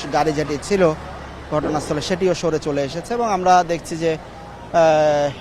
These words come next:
পুরো কারখানাটি এই মুহূর্তে, কারখানার উপরের অংশ যেটি আটতলা, নয়তলা, সেটি ভেঙে পড়ছে। আহ, নিচে আগুন লেগেছে এবং, আহ,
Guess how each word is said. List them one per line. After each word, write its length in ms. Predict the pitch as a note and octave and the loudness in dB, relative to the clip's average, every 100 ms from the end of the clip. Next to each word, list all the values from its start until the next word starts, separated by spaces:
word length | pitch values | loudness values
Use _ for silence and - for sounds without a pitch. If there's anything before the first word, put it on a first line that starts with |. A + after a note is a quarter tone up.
| - - | -12 -2
পুরো 180 | F3 | 0
কারখানাটি 460 | D#3+ D3+ F3+ F3 E3+ | 2 2 0 -4 -2
এই 60 | D3+ | -2
মুহূর্তে, 340 | D3 D3+ E3 | -4 -6 -6
কারখানার 380 | D3+ C#3+ D#3 D#3+ | -4 -4 -2 -4
উপরের 380 | E3+ G#3+ G#3+ F#3+ | 0 2 4 4
অংশ 260 | D#3+ - | 2 -2
যেটি 260 | D3 C#3 D3 | -6 -2 0
আটতলা, 380 | C3+ - C#3 C#3 | -2 -2 -4 -4
নয়তলা, 320 | C#3 D#3+ F#3+ | -6 -8 -8
সেটি 180 | F3+ D3 | -8 -6
ভেঙে 260 | D3 D3 | -2 -2
পড়ছে। 300 | C#3+ C3 - | -4 -8 -10
আহ, 1160 | F#3 - B3 - - F#3 - - - D#3 D3+ D3 | -12 -12 -16 -16 -16 -16 -16 -18 -6 0 2 2
নিচে 260 | E3+ E3+ | 0 2
আগুন 220 | F3 E3 D#3+ | 4 4 2
লেগেছে 400 | D#3+ E3 - G#3+ | 0 0 0 0
এবং, 420 | F3 F3 E3+ E3+ | 2 0 0 -4
আহ, 140 | D#3+ | -4